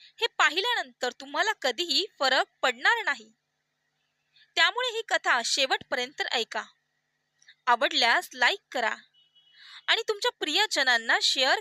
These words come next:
करायला विसरू नका, कारण तुमच्या एका शेअरने कुणाला तरी मदत होईल आणि कुणाला तरी हरलेल्या जीवनात नवीन संधी मिळेल आणि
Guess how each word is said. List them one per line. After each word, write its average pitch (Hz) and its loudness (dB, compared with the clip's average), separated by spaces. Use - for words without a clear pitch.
करायला 247 0
विसरू 311 -6
नका, 247 -10
कारण 330 2
तुमच्या 392 0
एका 381 0
शेअरने 339 0
कुणाला 427 2
तरी 359 2
मदत 359 -2
होईल 220 -10
आणि 285 0
कुणाला 294 0
तरी 294 2
हरलेल्या 294 0
जीवनात 269 -2
नवीन 277 -2
संधी 262 -2
मिळेल 220 -6
आणि 381 2